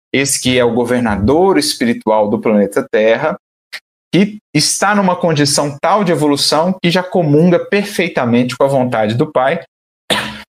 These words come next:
e recebeu a incumbência, portanto, de orientar a evolução terrestre. E por último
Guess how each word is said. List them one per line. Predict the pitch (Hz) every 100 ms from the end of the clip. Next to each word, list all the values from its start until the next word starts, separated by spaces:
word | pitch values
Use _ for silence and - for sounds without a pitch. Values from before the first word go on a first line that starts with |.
| _
e | 147
recebeu | 143 196 196 175 135 135
a |
incumbência, | 127 123 160 117 113 - -
portanto, | 254 - 123 139 - _ _ _ _ -
de | 120
orientar | 170 185 165 143 139 131
a |
evolução | 127 131 131 131 123
terrestre. | 131 143 90 - - _ _ _ _ _
E | 254
por | 262 233
último | 185 233 - 104